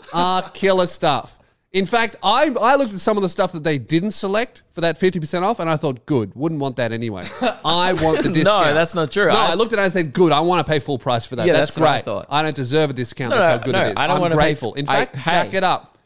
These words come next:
Speaker 1: Make it more expensive.
Speaker 2: No, I don't wanna
Speaker 1: Use code sound off thirty to make it thirty dollars more expensive.
Speaker 2: <laughs>
Speaker 1: That doesn't exist,
Speaker 2: That
Speaker 1: but
Speaker 2: does-
Speaker 1: maybe we can implement it.
Speaker 2: And I
Speaker 1: In
Speaker 2: don't
Speaker 1: fact, I guarantee you that the toys on angel grove collectibles dot com are the most expensive toys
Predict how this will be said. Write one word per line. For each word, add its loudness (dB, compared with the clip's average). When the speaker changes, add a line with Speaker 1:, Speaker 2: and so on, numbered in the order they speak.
Speaker 1:
Make -4
it -2
more 4
expensive. -2
Speaker 2:
No, 0
I 2
don't 2
wanna 2
Speaker 1:
Use -4
code 2
sound -2
off 0
thirty 0
to -6
make -2
it -6
thirty -2
dollars 0
more -2
expensive. -10
Speaker 2:
<laughs> -4
Speaker 1:
That -2
doesn't 0
exist, 0
Speaker 2:
That 0
Speaker 1:
but 4
Speaker 2:
does- 0
Speaker 1:
maybe 2
we 2
can -2
implement -4
it. -6
Speaker 2:
And 4
I 4
Speaker 1:
In 2
Speaker 2:
don't 6
Speaker 1:
fact, 0
I 2
guarantee 0
you 4
that 0
the 0
toys 2
on 0
angel 0
grove 0
collectibles -4
dot -2
com -2
are -4
the -4
most -4
expensive -6
toys -2